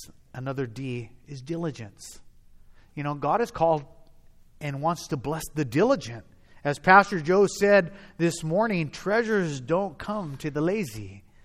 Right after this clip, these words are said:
So, you know, we're, we're leaders. We're, we're called to lead. We're called to be out in front. But if we're called to be out in front, the people are following. But how far are we going? Are we in the Word? I want to encourage you,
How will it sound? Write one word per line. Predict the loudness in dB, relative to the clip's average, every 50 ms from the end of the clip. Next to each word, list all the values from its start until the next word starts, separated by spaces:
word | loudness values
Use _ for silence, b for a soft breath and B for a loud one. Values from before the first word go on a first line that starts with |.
| b b b b b b b
So, | -2 0 0 2 0 -2 -4
you | -4 -2 -2
know, | 0 0 -2
we're, | 0 2 2 4 2 2 -2
we're | -2 0 0 0
leaders. | 2 2 2 2 2 2 0 0
We're, | 0 -2 -2 -2 -6
we're | -2 0 0 0 0
called | -2 -4 -2 -2 -2 0 0
to | 0
lead. | 0 0 0 -2 -4 -2 -2 -2
We're | -4 -4
called | -4 -2 -2 -2 -2 -2
to | -4
be | -2 0 2
out | 2 2 2 0 -4
in | -10 -14
front. | -14 -16 -16 -14 -12 -10 -10 -10 -12 -12 -18 -20 b b b b b b b b b b b b b b
But | -4 -2 -2 -2 -4 -4
if | -6 -6 -2
we're | -2 -2 -2
called | -2 -2 0 0 2 2
to | 0
be | 0 2 2
out | 2 2 2
in | 0 -6
front, | -12 -14 -8 -6 -6 -6 -4 -6
the | -10
people | -8 -8 -8 -6 -4 -4 -4
are | -4
following. | -6 -6 -6 -6 -4 -4 -6 -8 -10 -12 -14 -14 -16 -16 -18 -18 -20 -20 -20 -20 -20 -20 -20 -20 -20 -20 -10
But | -8 -6 -4
how | 0 0 -2 0
far | 0 0 0 0 0
are | -2
we | -4 -6 -8
going? | -8 -12 -12 -12 -12 -14 -14 -14 -12
Are | -10
we | -6 -4 -2 -2 0
in | -2 -2
the | -2 -2
Word? | -2 0 2 2 4
I | 2 2
want | 2 0 -2
to | -2
encourage | -6 -4 -4 -2 -2 -4 -6
you, | -12